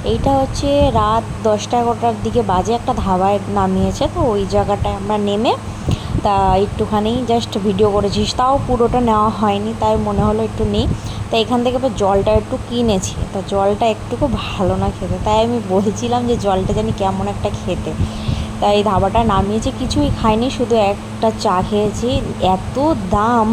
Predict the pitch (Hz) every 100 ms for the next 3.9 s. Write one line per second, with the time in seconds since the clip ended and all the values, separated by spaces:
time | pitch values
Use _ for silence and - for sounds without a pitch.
0 | 262 - - - 226 247 262 254 - -
1 | 302 302 311 302 233 247 247 262 285 240
2 | 262 277 - 349 359 254 220 226 240 220
3 | 220 226 233 220 202 - 208 180